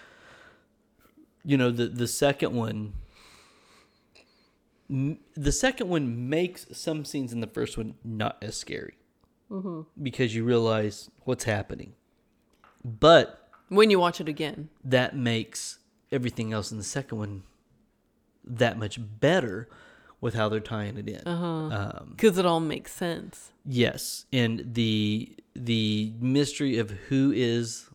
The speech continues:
Speaker 1: the Black Veiled Bride,
Speaker 2: Mm-hmm.
Speaker 1: coupled with, you know, him being stuck in the further and dealing with the priest and, and,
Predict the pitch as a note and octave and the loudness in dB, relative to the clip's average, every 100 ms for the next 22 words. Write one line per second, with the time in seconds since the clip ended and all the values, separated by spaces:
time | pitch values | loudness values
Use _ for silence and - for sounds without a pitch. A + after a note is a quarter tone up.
0 | - C3 A2 A2+ - G#2+ G#2+ G#2+ A2 F#2+ | -16 -10 -4 -4 -4 -8 -8 -8 -10 -8
1 | G#2 B2 _ F#3+ F3 D#3+ D3 D3 - - | -10 -14 _ -10 -6 -6 -6 -10 -8 -4
2 | A#2 A#2 A2 G#2 A2+ A2 G#2 - - _ | -4 -4 -6 -4 0 0 0 -8 -20 _
3 | _ _ _ _ _ _ _ _ _ - | _ _ _ _ _ _ _ _ _ -12
4 | G#2+ G2+ F2+ B2+ A#2+ A2+ A2 G#2 - - | -8 -6 -2 -2 0 -2 -4 -6 -2 0
5 | B2+ A#2 A2 - A2+ G#2 G2+ G2 A#2+ _ | 0 -4 -6 -6 -6 -6 -8 -10 -14 _
6 | _ _ A2 G2 G#2+ G#2 G#2+ G#2 G#2 G#2+ | _ _ -8 -6 -8 -4 -4 -4 -8 -12
7 | - - E3+ A#2+ - - - G#2+ G#2 - | -8 0 0 0 -6 -12 -10 -8 -8 -12
8 | - G#2 G2 | -12 -10 -10